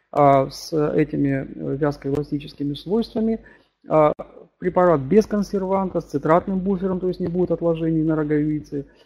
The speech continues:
Он совместим с любыми типами контактных линз и годен шесть месяцев.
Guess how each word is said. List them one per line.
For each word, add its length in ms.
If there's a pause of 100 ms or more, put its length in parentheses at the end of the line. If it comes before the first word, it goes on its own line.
(220)
Он 160
совместим 640
с 60
любыми 340
типами 380
контактных 640
линз 420 (560)
и 100
годен 300
шесть 280
месяцев. 480